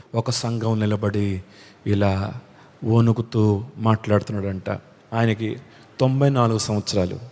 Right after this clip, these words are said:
ఆయన మందిరం నిలబడి సాక్ష్యం చెప్తూ, "నన్ను క్షమించండి, నేను దేవుని సేవను చేయవలసిన రీతిలో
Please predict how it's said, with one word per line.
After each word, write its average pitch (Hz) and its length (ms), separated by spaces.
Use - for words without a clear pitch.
ఆయన 143 520
మందిరం 147 400
నిలబడి 123 720
సాక్ష్యం 120 420
చెప్తూ, 117 480
"నన్ను 113 180
క్షమించండి, 120 1120
నేను 110 460
దేవుని 139 580
సేవను 120 680
చేయవలసిన 131 440
రీతిలో 120 240